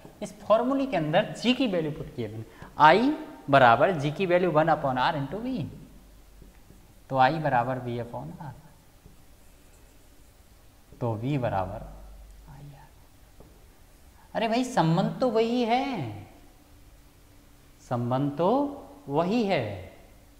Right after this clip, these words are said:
दोस्तों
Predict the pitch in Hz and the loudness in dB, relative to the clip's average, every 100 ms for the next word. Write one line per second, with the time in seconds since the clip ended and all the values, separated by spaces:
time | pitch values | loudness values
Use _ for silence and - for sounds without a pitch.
0 | - - - - - - - - - - | -20 -20 -20 -20 -20 -20 -20 -20 -20 -20
1 | - - - - - - - - - - | -20 -20 -20 -20 -20 -20 -20 -20 -20 -20
2 | - - - - - - - - - - | -20 -20 -20 -20 -20 -20 -20 -20 -20 -20
3 | - - - - - - - - - - | -20 -20 -20 -20 -20 -20 -20 -20 -20 -20
4 | - - - - - 135 135 - 226 | -20 -20 -20 -20 -4 -4 -2 -4 -6